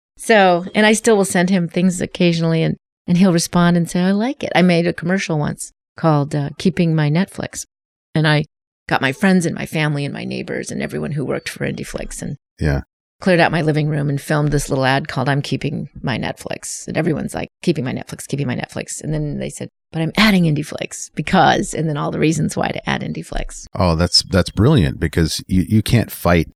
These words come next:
Speaker 2: that type of momentum. So why not just hop on that wave?
Speaker 1: Right. And,
Speaker 2: And
Speaker 1: and why would you? I wouldn't want to give up Netflix. Are you
Speaker 2: No,
Speaker 1: kidding?
Speaker 2: no.
Speaker 1: And I sent that to Reed and he's like, "Oh, cute. I like it." <laughs>
Speaker 2: As you may have noticed,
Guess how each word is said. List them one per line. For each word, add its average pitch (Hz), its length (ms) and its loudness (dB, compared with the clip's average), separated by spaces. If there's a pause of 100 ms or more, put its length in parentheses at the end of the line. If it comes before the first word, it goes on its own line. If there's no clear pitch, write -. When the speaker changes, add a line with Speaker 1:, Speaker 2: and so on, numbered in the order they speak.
(140)
Speaker 2:
that 90 220 2
type 78 200 -2
of - 80 -6
momentum. 55 580 -8 (300)
So 87 180 2
why 87 180 4
not 78 160 2
just - 200 -4
hop 85 300 0
on 76 140 0
that 73 180 -2
wave? 71 480 -2
Speaker 1:
Right. 262 300 4
And, 185 160 4
Speaker 2:
And 151 180 0
Speaker 1:
and 190 300 2
why 220 140 4
would 269 200 4
you? 180 80 4
I 160 100 6
wouldn't 247 240 4
want 165 100 4
to 151 60 0
give 143 160 2
up 147 160 -2
Netflix. 165 440 0
Are 226 60 6
you 285 100 6
Speaker 2:
No, 269 80 8
Speaker 1:
kidding? 233 280 4 (100)
Speaker 2:
no. 151 120 4 (300)
Speaker 1:
And 196 100 2
I 196 60 6
sent 185 280 2
that 185 280 2
to 185 140 2
Reed 151 320 0
and 160 80 -2
he's 175 180 -2
like, 185 160 0
"Oh, 214 80 -4
cute. 247 500 0
I 185 60 -4
like 220 280 -4
it." - 120 -14 (140)
<laughs> 240 80 2 (2250)
Speaker 2:
As 131 140 2
you 165 60 4
may 208 120 6
have 214 120 4
noticed, 127 440 4